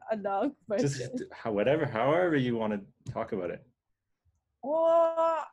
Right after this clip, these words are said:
Speaker 2: Just
Speaker 1: I
Speaker 2: talk.
Speaker 1: started ballet, as
Speaker 2: Yeah.
Speaker 1: you mentioned, um, since when I was, like, six.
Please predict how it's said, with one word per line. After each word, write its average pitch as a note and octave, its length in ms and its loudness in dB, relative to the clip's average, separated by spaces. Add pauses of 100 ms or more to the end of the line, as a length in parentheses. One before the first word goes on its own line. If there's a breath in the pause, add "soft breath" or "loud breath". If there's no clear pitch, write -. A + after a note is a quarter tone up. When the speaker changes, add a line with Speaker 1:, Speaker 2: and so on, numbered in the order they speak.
(100)
Speaker 2:
Just - 220 -8
Speaker 1:
I - 140 2
Speaker 2:
talk. D#4+ 80 -8
Speaker 1:
started A#3+ 420 -4 (160)
ballet, G#3+ 500 -2 (380)
as G3+ 160 -2
Speaker 2:
Yeah. G3+ 60 -8
Speaker 1:
you G#3 380 -8 (200)
mentioned, G#3+ 640 -14 (500)
um, A3 600 -6
since B3+ 420 -6
when A3+ 240 -6
I G#3+ 80 -4
was, G#3+ 240 -8
like, F#3 260 -8 (100)
six. - 800 -12